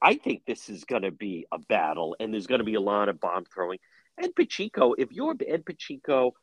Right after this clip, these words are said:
or, you know, obviously Joy Fox, or never mind if, I don't know if Doctor Nicole Alexander Scott's gonna get in, but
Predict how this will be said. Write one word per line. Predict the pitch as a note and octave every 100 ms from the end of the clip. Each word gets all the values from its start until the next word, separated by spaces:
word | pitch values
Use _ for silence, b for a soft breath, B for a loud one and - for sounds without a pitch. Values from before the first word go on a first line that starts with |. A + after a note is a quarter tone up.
| _
or, | - A2 A2 -
you | C#3
know, | G#2+
obviously | B2 B2 -
Joy | G#2 B2 A#2+ A2
Fox, | - A#2+ A#2+ - -
or | - C4+
never | E4+ F#4
mind | F#3 F3+ C#3+
if, | A2+ _ _ _ _ _
I | D#3
don't | F#3
know | C3+
if | A#2+ -
Doctor | G#2+ -
Nicole | G2 - A2 G2
Alexander | F#2+ F2+ G#2 E2
Scott's | - F#3 G3+
gonna | - A#2
get | G2+
in, | G#2 F#2
but | C#3